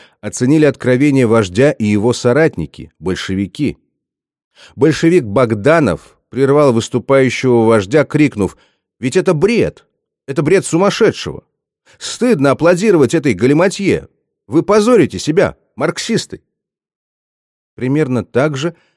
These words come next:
выступил большевик Гольденберг и один из лидеров Петросовета Стеклов Нахамкис. Отпор был такой, что Ленин даже покинул зал. Но никакого значения это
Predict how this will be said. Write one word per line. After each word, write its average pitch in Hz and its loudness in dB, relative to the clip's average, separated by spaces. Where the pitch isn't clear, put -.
выступил 160 -8
большевик 117 -4
Гольденберг 98 -4
и 98 -6
один 98 0
из 92 -2
лидеров 101 0
Петросовета 85 -4
Стеклов - -6
Нахамкис. - -14
Отпор 139 0
был 139 0
такой, 120 2
что - -4
Ленин 135 2
даже 135 2
покинул 123 0
зал. 98 -2
Но 143 0
никакого 147 2
значения 151 -4
это 175 -4